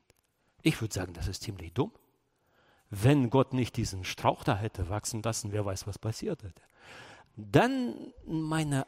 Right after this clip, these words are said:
Arbeit, äh, scheint sinnlos zu sein. Ich habe für den Herrn geeifert, ich habe so viel getan. Scheinbar keine Ergebnisse, keine Änderung. Das kann auch ein Punkt sein.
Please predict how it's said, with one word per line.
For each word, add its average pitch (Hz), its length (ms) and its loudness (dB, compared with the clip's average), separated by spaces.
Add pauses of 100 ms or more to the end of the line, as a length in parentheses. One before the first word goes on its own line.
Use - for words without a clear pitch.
Arbeit, 208 640 -4
äh, 180 380 -4
scheint - 560 -4
sinnlos 202 680 0
zu 110 160 -6
sein. 92 360 -6
Ich - 300 -8
habe 190 220 -6
für 180 180 -6
den 175 220 -6
Herrn 170 360 -6
geeifert, - 640 -4
ich 170 180 -6
habe - 120 -8
so 190 140 -4
viel 190 220 -6
getan. 185 480 -2 (320)
Scheinbar 196 440 0
keine 196 300 -4
Ergebnisse, 170 640 0
keine 160 400 0 (640)
Änderung. 113 640 -4 (180)
Das - 420 -6 (880)
kann 104 200 -4
auch - 160 -12
ein 190 140 -6
Punkt 98 260 -6
sein. 71 280 -6